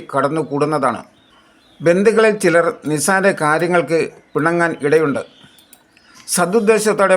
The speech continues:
പറയപ്പെടുന്ന വാക്കുകൾ ദുർവ്യാഖ്യാനിക്കപ്പെടും. പങ്കാളിയുടെ ആരോഗ്യസ്ഥിതിയിൽ ശ്രദ്ധ വേണം. വിവാഹ ജീവിതത്തിൽ പങ്കാളികൾ തമ്മിൽ തെറ്റിദ്ധാരണയോ തർക്കമോ ഉണ്ടായേക്കാം.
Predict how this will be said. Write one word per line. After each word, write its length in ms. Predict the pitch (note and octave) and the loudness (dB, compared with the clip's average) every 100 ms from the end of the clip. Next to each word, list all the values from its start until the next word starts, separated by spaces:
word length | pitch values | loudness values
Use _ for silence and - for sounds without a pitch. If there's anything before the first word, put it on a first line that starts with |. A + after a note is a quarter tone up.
| F#3+ | 2
പറയപ്പെടുന്ന 500 | D#3 F3 - F3+ F3 D#3 | 2 0 0 0 0 2
വാക്കുകൾ 380 | D3+ C#3 E3 D#3+ C3+ - _ _ _ - C#3 | 0 0 -2 -2 -4 -14 _ _ _ -8 0
ദുർവ്യാഖ്യാനിക്കപ്പെടും. 1080 | F3+ F3+ E3+ D#3 D#3 F3+ F3+ D#3+ D3 B2+ G#2 - _ _ _ _ _ _ - _ - | 2 4 2 0 -2 -2 0 0 0 0 -4 -8 _ _ _ _ _ _ -20 _ -4
പങ്കാളിയുടെ 600 | D#3 F#3 G#3 G#3+ G#3 G3 - C#3 D3 | -2 0 0 2 4 2 0 -2 0
ആരോഗ്യസ്ഥിതിയിൽ 640 | E3 G3 F#3+ - D3+ D#3 C3+ - - - | 0 0 0 -2 -4 -4 -8 -14 -14 -6
ശ്രദ്ധ 260 | E3+ C#3 E3+ | -4 -2 0
വേണം. 200 | D#3+ B2 - _ _ _ _ _ _ _ _ - _ D3+ | 0 -2 -8 _ _ _ _ _ _ _ _ -20 _ -2
വിവാഹ 300 | E3+ A3 A3 A#3 | 2 2 2 2
ജീവിതത്തിൽ 460 | G3+ F#3+ F#3 F3+ F3 E3+ - _ _ D#3+ | 2 2 0 0 -2 -4 -12 _ _ -4
പങ്കാളികൾ 560 | D#3 F3 G3+ G#3 G3+ G3+ | -2 0 0 2 2 0
തമ്മിൽ 200 | E3+ E3 D#3+ - E3+ | 0 0 -2 -4 -2
തെറ്റിദ്ധാരണയോ 720 | D#3 G3 G3+ F3+ E3 F3 D#3+ D#3 | 0 0 2 2 0 0 0 0
തർക്കമോ 400 | D3 C3+ E3+ D#3+ D3 - | -4 -2 -2 -2 -4 -4
ഉണ്ടായേക്കാം. 460 | C3 D3 C#3+ C#3 | -2 0 0 -2